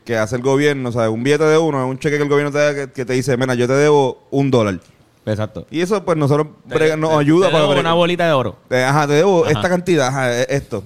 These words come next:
Speaker 1: Pero nunca te voy a, nunca lo voy a cambiar porque con esto es que el, que lo que necesito es el billete. O ahora mismo el, el dinero es hasta electrónico.
Speaker 2: Uno
Speaker 1: ¿Entiendes?
Speaker 2: podría ir y
Speaker 1: Como que
Speaker 2: decir, este, "Por favor, dame todo mi dinero en oro".
Speaker 1: En oro, ajá.
Speaker 2: Que ahora
Speaker 1: <laughs>
Speaker 2: mismo
Speaker 1: Ahí al, al, al
Speaker 2: Y no lo
Speaker 1: departamento
Speaker 2: puedes
Speaker 1: del
Speaker 2: usar en ningún lado. O sea, tú vas allá, tra-,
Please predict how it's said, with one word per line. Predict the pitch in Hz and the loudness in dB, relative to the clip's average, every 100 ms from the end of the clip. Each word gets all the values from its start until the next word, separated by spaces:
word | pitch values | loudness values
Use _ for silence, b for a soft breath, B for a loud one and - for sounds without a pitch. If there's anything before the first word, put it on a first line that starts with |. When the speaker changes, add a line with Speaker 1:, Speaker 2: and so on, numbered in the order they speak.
| - | -4
Speaker 1:
Pero | 147 | -4
nunca | 160 190 226 | -4 -4 -2
te | 220 | 0
voy | 214 | 2
a, | 220 208 | 2 0
nunca | 202 202 208 | -2 -4 -2
lo | 220 | 0
voy | 220 | -2
a | |
cambiar | 220 208 233 | -4 -4 -4
porque | 226 185 | -6 -6
con | 165 156 | -6 -8
esto | 160 202 | -8 -8
es | |
que | 175 165 | -4 -6
el, | 160 | -2
que | 165 | -2
lo | 151 | 0
que | 156 | 2
necesito | 156 170 | 0 0
es | 185 | -2
el | |
billete. | 190 156 190 147 90 b b b | 0 0 0 -2 -8 b b b
O | 131 | 2
ahora | 143 165 | 4 2
mismo | 180 185 | 0 -2
el, | 185 | -2
el | 165 | 0
dinero | 160 165 175 175 | 0 2 4 4
es | 175 | 2
hasta | 170 170 170 170 160 156 | -2 -2 0 2 4 2
electrónico. | 156 135 156 175 117 87 _ - | 0 -2 -2 -2 -4 -10 _ -4
Speaker 2:
Uno | 151 | 0
Speaker 1:
¿Entiendes? | 190 190 202 | 2 2 2
Speaker 2:
podría | 190 202 | 0 0
ir | |
y | 190 | 0
Speaker 1:
Como | 180 | 0
que | |
Speaker 2:
decir, | 190 185 | 0 -2
este, | 156 151 156 156 _ _ - - - | -4 -6 -10 -12 _ _ -20 -20 -10
"Por | 135 | -6
favor, | 135 147 | -2 -2
dame | 160 143 156 151 147 131 98 | 0 -2 -4 -4 -6 -8 -10
todo | - 131 143 | -6 -4 -2
mi | 143 | -2
dinero | 131 131 123 | -2 -2 -2
en | 117 | 0
oro". | 120 | 0
Speaker 1:
En | 113 | 0
oro, | 120 113 107 | 0 0 -2
ajá. | 117 110 170 | -4 -6 -6
Speaker 2:
Que | 110 | -2
ahora | 117 127 | 0 2
Speaker 1:
<laughs> | 131 | 0
Speaker 2:
mismo | 135 | 0
Speaker 1:
Ahí | 127 127 | 0 0
al, | 127 | 0
al, | 123 120 101 117 113 107 95 | -2 -4 -4 -6 -6 -6 -6
al | 104 | -6
Speaker 2:
Y | |
no | 104 113 139 | -6 -2 0
lo | 147 | 0
Speaker 1:
departamento | |
Speaker 2:
puedes | 170 180 | 0 0
Speaker 1:
del | 165 | 0
Speaker 2:
usar | 160 | -2
en | 175 | -2
ningún | 151 156 151 | -4 -2 0
lado. | 156 | 0
O | |
sea, | 135 135 | 0 -2
tú | 135 | -2
vas | 147 | 0
allá, | 151 160 151 | 0 0 -2
tra-, | 143 | -4